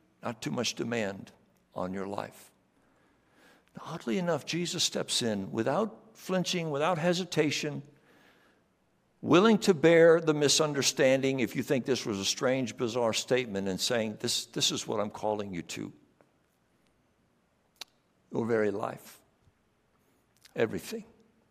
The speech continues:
And he assures us, if you're willing to believe that and surrender that,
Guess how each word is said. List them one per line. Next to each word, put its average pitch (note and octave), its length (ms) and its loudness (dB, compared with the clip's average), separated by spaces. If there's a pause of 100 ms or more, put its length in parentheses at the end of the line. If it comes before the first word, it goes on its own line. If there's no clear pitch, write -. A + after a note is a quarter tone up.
(3250)
And - 80 2
he B2 160 4
assures G3 560 2
us, - 400 -6 (1500)
if - 80 -20
you're D3+ 120 2
willing E3 520 6 (800)
to C3+ 140 2
believe C3+ 500 4
that - 400 -8 (600)
and - 120 -4
surrender C#3+ 600 4
that, F#2+ 440 -2